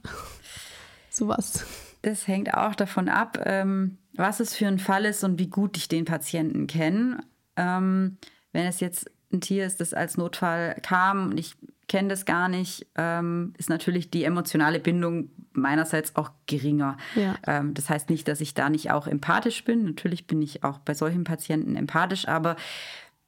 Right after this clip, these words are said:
Speaker 2: da nehme ich's nicht mit nach Hause. So.
Speaker 1: Ja.
Speaker 2: Aber ich hab Patienten, die ich jahrelang begleite, diese chronischen, wo ich dann auch, äh,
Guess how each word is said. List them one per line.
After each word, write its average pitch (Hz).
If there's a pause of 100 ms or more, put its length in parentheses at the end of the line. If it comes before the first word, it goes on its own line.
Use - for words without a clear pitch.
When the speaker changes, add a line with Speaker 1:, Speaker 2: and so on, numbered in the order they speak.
(680)
Speaker 2:
da 175
nehme 180
ich's 185
nicht 160
mit 160
nach 151
Hause. 131 (260)
So. 226
Speaker 1:
Ja. 143 (200)
Speaker 2:
Aber 170
ich 165
hab 196
Patienten, 180
die 156
ich 143
jahrelang 151
begleite, 247
diese 180
chronischen, 262
wo 175
ich 175
dann 160
auch, -
äh, 190